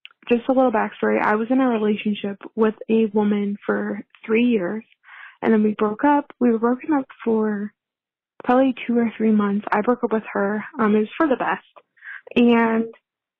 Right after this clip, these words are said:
I started dating someone that I worked with, but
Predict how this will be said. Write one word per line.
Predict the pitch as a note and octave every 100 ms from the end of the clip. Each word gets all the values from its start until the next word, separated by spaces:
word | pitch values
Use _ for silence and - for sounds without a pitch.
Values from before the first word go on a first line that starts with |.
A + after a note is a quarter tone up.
| _
I | G#3+ G#3+ A3+ A#3+
started | - A#3+ A#3
dating | G#3+ G#3+ A3+ -
someone | G#3 G#3 G#3 G#3 G#3 _ _ _
that | A#3+ A3
I | G3+ G3 F#3+
worked | G#3+ A#3+ -
with, | D4 D4+ -
but | - G3+